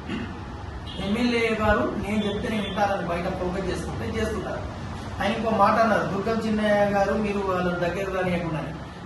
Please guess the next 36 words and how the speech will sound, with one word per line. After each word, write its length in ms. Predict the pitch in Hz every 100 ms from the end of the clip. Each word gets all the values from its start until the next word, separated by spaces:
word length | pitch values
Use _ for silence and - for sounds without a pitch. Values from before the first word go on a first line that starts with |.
| 170
దుర్గం 320 | 202 240 240
చిన్నయ్య 320 | 233 233 220 214
గారు 100 | 220
మేము 240 | 208 196
ఎమ్మెల్యే 360 | 196 208 208 202
ఉన్నప్పుడు 420 | 196 190 - -
మేము 180 | 208 185
ఆయన, 220 | 180 175
అప్పుడు 300 | 160 - 202
ఆయన 180 | 202 208
వెంబడి 220 | 202 208
ఉన్నాం, 220 | 208 247
ఇప్పుడు 200 | 196 214
కూడా 140 | 240
మేము 140 | 254 220
అదే 140 | 208
పార్టీలో 300 | 214 208 190
ఉన్నాం. 200 | 160 - - - - 208
కానీ 140 | 214
ఆయన 400 | 214 196 208 - - -
అంబేద్కర్ 500 | 180 220 233 254 214
భవన్ 360 | 214 220 185 175
పైసల 380 | 170 170 165 156
గురించి, 200 | 156 208
ముప్పై 300 | 202 254 233
లక్షల 240 | 220 214
గురించి 280 | 196 190 247
దుర్గం 380 | 202 202 220 220
చిన్నయ్య 200 | 214 202
గారి 180 | 190
దగ్గరికి 320 | 180 180 - 214
పోయి 80 |
బతిలాడుతూ 520 | - - 226 220 226 247
ముప్పై 320 | 202 202 196
లక్షలు 240 | 185 220
తీసుకుంటాడు. 460 | 202 165 165 160